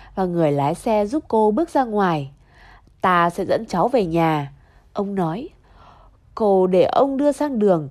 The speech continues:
và đi lên con đường mòn. Ven đường có những cây kim ngân mọc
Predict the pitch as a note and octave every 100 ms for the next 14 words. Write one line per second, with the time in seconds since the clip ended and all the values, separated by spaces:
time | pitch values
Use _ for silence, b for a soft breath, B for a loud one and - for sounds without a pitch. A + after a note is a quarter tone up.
0 | b b E3+ E3 D#3+ C3 G#3 A#3 A3 A#3+
1 | A3 F#3+ C#3+ D3+ D#3+ C#3 C#3 - _ -
2 | b b b b - A3 A3 G3+ G#3 E3+
3 | D3 B B G3+ A3 B3+ D4+ D4+ D#4 C#4+
4 | D4 C#4 G#3+ F3 -